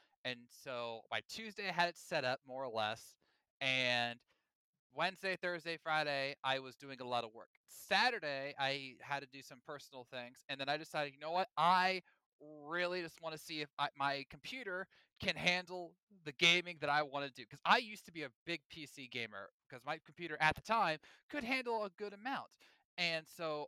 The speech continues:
I, I booted up Steam, and I re-, I found out that I actually, and I didn't remember that I had all these on Steam, but I had the entire Batman Arkham trilogy.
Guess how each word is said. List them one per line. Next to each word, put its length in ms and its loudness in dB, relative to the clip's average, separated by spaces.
I, 120 0
I 80 0
booted 240 -8
up 140 -4
Steam, 460 -10
and 140 4
I 140 2
re-, 180 -10
I 100 4
found 320 2
out 100 2
that 120 -4
I 160 4
actually, 580 -4
and 80 0
I 40 0
didn't 260 -10
remember 240 -8
that 80 4
I 40 4
had 180 4
all 120 0
these 220 -10
on 140 -10
Steam, 480 -12
but 140 -4
I 60 -2
had 200 2
the 80 -8
entire 380 -4
Batman 400 -4
Arkham 240 -8
trilogy. 460 -18